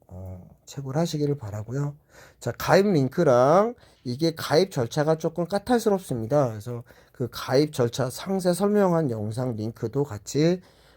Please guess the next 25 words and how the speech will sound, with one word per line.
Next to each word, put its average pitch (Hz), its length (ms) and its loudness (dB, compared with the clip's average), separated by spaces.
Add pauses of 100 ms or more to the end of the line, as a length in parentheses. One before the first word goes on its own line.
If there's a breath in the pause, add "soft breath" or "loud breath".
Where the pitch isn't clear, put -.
(100)
어, 101 200 -8
더보기란에 107 540 -6
제가 95 220 -12
올려놓도록 110 580 -6
하겠습니다, 127 540 -6
여러분. 90 180 -14 (600 soft breath)
자, - 120 -8
마지막으로 147 640 4
그 143 140 -4
근거 170 420 2
자료를 139 440 2
제시했던 131 840 0
블로그 123 400 -2
잠깐 107 360 -12
가서 98 260 -10
보겠습니다. 104 720 -10 (480 soft breath)
이게 135 240 2
최초에 208 640 4
제가, 113 600 0 (720 soft breath)
어, 101 480 -2
사토시 160 440 -2
앱을, 139 600 4 (240)
어, 101 240 -8
유튜브에 120 720 0
홍보했을 170 840 0